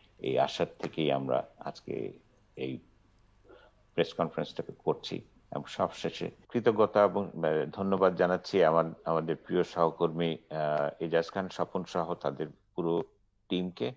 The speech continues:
যারা এই, আহ, পুরো অনুষ্ঠানটা, আহ, পরিকল্পনা করছেন, বাস্তবায়নের জন্য অক্লান্ত পরিশ্রম করছেন। সুস্বাস্থ্য কামনা করছি আমাদের সকল, আহ, একনিষ্ঠ দর্শকদের বিশ্বব্যাপী এবং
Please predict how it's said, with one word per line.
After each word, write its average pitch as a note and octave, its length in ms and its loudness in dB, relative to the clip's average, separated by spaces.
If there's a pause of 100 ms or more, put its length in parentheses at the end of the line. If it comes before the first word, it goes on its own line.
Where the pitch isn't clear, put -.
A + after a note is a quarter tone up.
(240)
যারা E2+ 340 6
এই, D#2+ 380 0 (360)
আহ, D2 120 -4
পুরো F2 300 -4
অনুষ্ঠানটা, E2 680 0 (180)
আহ, - 120 -10 (220)
পরিকল্পনা E2+ 560 -2
করছেন, E2+ 540 -4
বাস্তবায়নের D#2 720 0
জন্য D#2 300 -4 (360)
অক্লান্ত E2 480 -2 (240)
পরিশ্রম E2 400 -6
করছেন। D2+ 400 -6 (280)
সুস্বাস্থ্য A2 540 -4
কামনা E2 340 0
করছি - 340 -8
আমাদের D2+ 420 -4
সকল, E2 460 -2 (560)
আহ, D#2 420 -6
একনিষ্ঠ E2 500 -4
দর্শকদের E2+ 800 -2 (260)
বিশ্বব্যাপী - 640 -4 (600)
এবং E2+ 240 -2